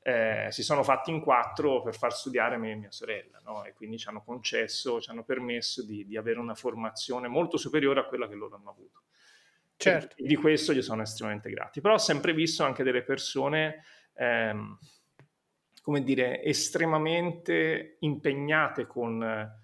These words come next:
Speaker 1: con tutto quello che avevano intorno, e tuttora loro che sono, eh, che sono dei pensionati... Ehm,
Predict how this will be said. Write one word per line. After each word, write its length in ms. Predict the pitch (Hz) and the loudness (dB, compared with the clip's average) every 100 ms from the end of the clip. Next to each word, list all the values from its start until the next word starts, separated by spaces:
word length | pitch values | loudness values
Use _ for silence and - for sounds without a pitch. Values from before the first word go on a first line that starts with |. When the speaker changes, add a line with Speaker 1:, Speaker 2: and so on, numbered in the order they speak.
| _ _ - | _ _ -6
Speaker 1:
con 340 | 135 123 104 | -4 -4 -6
tutto 640 | - 165 - _ - 147 135 | -6 -6 -8 _ 0 2 4
quello 280 | 151 139 | 4 4
che 100 | 127 | 2
avevano 300 | 123 127 117 | 2 0 0
intorno, 680 | 113 110 127 113 104 104 107 | -4 -2 0 0 -2 -6 -4
e 180 | 143 - | -4 -4
tuttora 540 | 185 175 - 156 165 | -4 -2 2 4 6
loro 240 | 151 139 123 | 6 4 0
che 100 | 117 | -2
sono, 580 | - 131 123 113 110 110 - _ _ - | -2 -2 0 -2 -4 -12 -20 _ _ -4
eh, 440 | 127 113 110 107 | -2 0 0 -4
che 80 | 107 | -6
sono 280 | - 143 127 | -4 -2 0
dei 180 | 123 120 | -2 -2
pensionati... 960 | 127 110 - 151 113 113 - 156 165 - | -4 -4 -2 0 0 -2 -2 -2 -2 -8
Ehm, 720 | 127 113 107 107 107 104 101 | -6 -2 -4 -6 -10 -14 -18